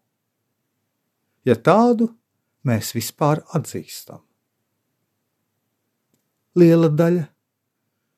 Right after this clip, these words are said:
cilvēku meklē patiesību apkārtnē.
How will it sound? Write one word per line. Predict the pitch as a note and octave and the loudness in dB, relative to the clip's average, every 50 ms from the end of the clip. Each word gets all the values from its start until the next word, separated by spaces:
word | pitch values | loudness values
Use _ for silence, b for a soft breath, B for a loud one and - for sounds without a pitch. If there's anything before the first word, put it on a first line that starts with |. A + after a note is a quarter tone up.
| _ _ | _ _
cilvēku | - - D#3 C#3 A#2 A#2 A#2 A2 A2+ - C3 B2 | -4 2 2 4 4 4 2 2 0 -2 -2 -2
meklē | C3 C#3 - - E3+ E3 E3 F3+ F3 D3 - _ _ _ _ _ _ _ _ _ _ - | -2 -2 -4 -6 -6 -4 -4 -4 -6 -8 -12 _ _ _ _ _ _ _ _ _ _ -8
patiesību | D#3 D3+ - - G3 F3 D3 - - - F#3+ F3 E3+ D#3 D#3+ D#3+ - | -8 -8 -4 -2 -2 -2 -2 -4 -6 -4 -2 -2 -2 -2 -4 -6 -6
apkārtnē. | F3 E3+ - _ - G2 D#2+ D2 - - - - C#2 C#2+ - | -6 -6 -6 _ -12 -10 -10 -10 -10 -12 -16 -18 -18 -18 -18